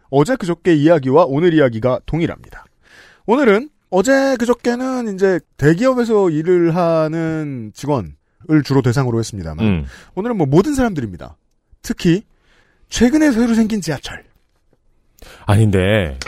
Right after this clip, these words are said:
Speaker 2: 최근에 새로 생긴 지하철, 어제 이야기는 우리가 이제 노동운동의 미래를 살짝 엿본 느낌이었잖아요.
Speaker 1: 음.
Speaker 2: 최근에 새로 생긴 지하철인데 왜 이 방식은 옛날하고 똑같아요?
Speaker 1: 뭐가요?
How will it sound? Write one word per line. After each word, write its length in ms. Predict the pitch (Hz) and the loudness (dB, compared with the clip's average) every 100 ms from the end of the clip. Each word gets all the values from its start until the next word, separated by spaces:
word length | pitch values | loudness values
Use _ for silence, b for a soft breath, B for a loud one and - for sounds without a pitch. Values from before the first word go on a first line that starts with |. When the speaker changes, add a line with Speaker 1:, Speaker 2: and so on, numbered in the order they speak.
| - _ _ _ _ | -18 _ _ _ _
Speaker 2:
최근에 480 | - - 302 285 226 | -2 0 2 0 -2
새로 200 | 185 202 | 0 -2
생긴 260 | 180 160 120 | -2 -2 -4
지하철, 240 | 104 92 90 | -6 -4 0
어제 220 | 160 240 | 0 0
이야기는 340 | 202 143 151 | 0 -2 -2
우리가 240 | 135 107 120 | -2 -2 -4
이제 120 | 104 | -2
노동운동의 440 | 104 151 175 160 | 0 0 0 -2
미래를 800 | 95 107 170 135 85 78 107 101 90 | -2 0 2 2 -2 -6 -4 -2 -2
살짝 300 | 170 175 107 | -4 -2 -2
엿본 280 | - 143 | 0 0
느낌이었잖아요. 760 | 104 - 90 78 76 85 185 151 | 0 -2 -4 -4 -6 -4 -4 -2
Speaker 1:
음. 180 | 175 95 b b b | -4 -4 b b b
Speaker 2:
최근에 380 | - 277 285 254 | -4 -2 2 2
새로 160 | 220 214 | 2 0
생긴 240 | 175 147 | 0 -2
지하철인데 460 | - 107 110 101 107 | -2 -4 -2 -2 0
왜 140 | 170 - - - - _ _ - | 0 -2 -20 -20 -20 _ _ -8
이 140 | 165 226 | -2 2
방식은 680 | 240 196 160 156 139 92 - | 2 0 -2 -2 -2 -2 -4
옛날하고 380 | 104 131 110 90 - | -4 -2 -4 -4 -8
똑같아요? 480 | 175 202 - 87 - _ _ - | -6 -6 -6 -10 -10 _ _ -18
Speaker 1:
뭐가요? 280 | 85 80 | -18 -18